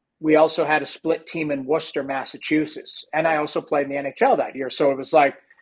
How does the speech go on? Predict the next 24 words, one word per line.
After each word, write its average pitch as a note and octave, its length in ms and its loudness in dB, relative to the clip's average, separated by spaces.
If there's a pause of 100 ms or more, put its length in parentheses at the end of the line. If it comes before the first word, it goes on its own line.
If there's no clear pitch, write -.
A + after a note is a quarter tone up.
(140)
I, C#3 160 -2 (100)
I D#3+ 180 2
literally E3+ 480 4
had C#3+ 440 -2 (400)
places E3+ 460 2
in D3+ 140 -8
all D#3 240 0
three D#3 220 -6
places. D#3+ 600 -4
So C#3+ 260 0
at C#3 100 -2
the D3+ 100 -4
end E3 120 -2
of D#3 80 -6
the C#3+ 80 -10
year, D#3 420 2
I D3 60 -6
went D3 240 -6
from C3+ 180 -8
Worcester G3 360 -4
back D#3+ 320 0
to D#3+ 80 -8
New D3 120 -10
York. D3 380 -4